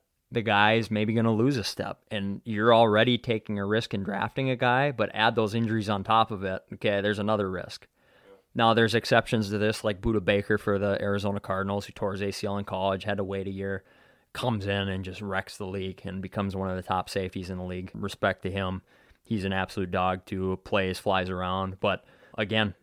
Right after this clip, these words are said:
you're taking a risk and you're just adding on by drafting a guy that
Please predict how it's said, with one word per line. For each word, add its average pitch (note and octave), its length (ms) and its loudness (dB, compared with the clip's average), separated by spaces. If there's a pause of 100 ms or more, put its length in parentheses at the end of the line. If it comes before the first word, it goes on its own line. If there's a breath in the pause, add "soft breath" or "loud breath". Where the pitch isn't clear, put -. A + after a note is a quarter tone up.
you're G2+ 180 -6
taking G#2 320 -2
a F#2+ 40 0
risk G#2 300 2
and G2 100 -2
you're F#2 100 -4
just F2+ 200 -6
adding F#2+ 280 -2
on F#2 140 -2
by F2+ 180 -2
drafting F#2+ 440 -4
a F#2 80 -8
guy F2 420 -4
that F2+ 280 -8